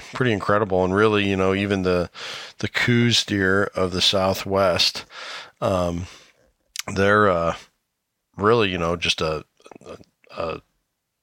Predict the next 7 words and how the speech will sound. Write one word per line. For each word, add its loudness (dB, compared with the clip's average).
not 0
even -4
technically -4
a -4
subspecies, -2
just -4
a, -6